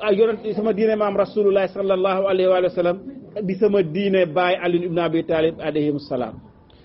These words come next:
Lan la doon expliquer doomu aadama yi, di leen won ne diine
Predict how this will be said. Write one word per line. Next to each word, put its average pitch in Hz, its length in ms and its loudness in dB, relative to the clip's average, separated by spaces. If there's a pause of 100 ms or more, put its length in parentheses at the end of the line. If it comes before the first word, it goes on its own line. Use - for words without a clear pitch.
(1000)
Lan 185 200 2
la 240 80 6
doon 247 200 4
expliquer 226 680 0 (680)
doomu 220 360 2
aadama 208 400 0
yi, 185 40 -2
di 190 100 -6
leen 214 160 0
won 226 260 2 (100)
ne 165 120 0 (500)
diine 220 260 2